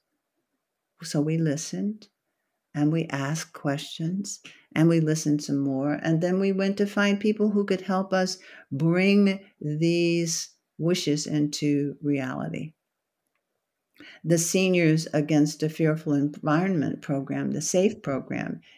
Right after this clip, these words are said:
is another program like that. And I think about it because it existed in Oakland and was beginning to spread. But I think about it because it kept changing as the needs of the seniors changed,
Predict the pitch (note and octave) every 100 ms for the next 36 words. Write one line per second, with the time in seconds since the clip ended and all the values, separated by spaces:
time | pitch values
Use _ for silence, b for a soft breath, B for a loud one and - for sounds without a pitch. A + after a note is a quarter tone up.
0 | b D#3 D#3+ C#3+ C#3+ D3 D#3 D3+ C#3+ -
1 | C#3+ C#3+ C3 C3+ C#3 C3 - B2 - -
2 | D#3+ D#3+ E3 A3 B3+ E3+ D#3 B2+ C3 -
3 | - b b b D#3+ E3 - - F#3 C#4+
4 | - - D#3+ - - E3+ E3+ F3+ F3+ E3
5 | G3 G3+ F3+ D3 - E3 E3 D#3+ C#3+ C3+
6 | C#3 C#3+ D3+ D3 D3 D3 C#3 C#3+ C3+ -
7 | - D#3 C3 B2 - - _ _ _ _
8 | _ _ _ _ - C#3 _ _ _ _
9 | D#3+ E3 D#3+ D#3 - F3+ F3+ B3 C#4+ D#4
10 | E3+ D#3+ C#3+ C#3+ D3 E3 D3+ - E3 D3
11 | C#3 C#3 C#3+ - _ _ _ _ - F#3+
12 | F#3+ B3 A#3+ - C4 E4+ D#4+ E3+ C#3+ -
13 | E3 - _ _ F3 F3+ E3+ F3 F3 F#3+
14 | G3 F#3 E3 D3 D#3 - F#3 F3+ C#3 B2
15 | - - - E3 D3+ - - -